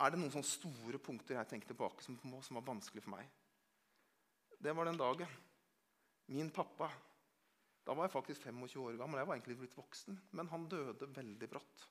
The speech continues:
Hvem er jeg? Hvem tilhører jeg? Pappa er borte.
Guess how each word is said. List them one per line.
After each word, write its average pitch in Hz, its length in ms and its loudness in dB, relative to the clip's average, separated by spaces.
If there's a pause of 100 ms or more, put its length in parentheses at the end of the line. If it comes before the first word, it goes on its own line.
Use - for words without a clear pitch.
(2000)
Hvem 127 300 0
er 123 160 -6
jeg? 139 180 -12 (160)
Hvem 139 160 -4 (140)
tilhører 123 400 -6
jeg? - 260 -12
Pappa - 300 -8
er - 100 -6
borte. - 320 -12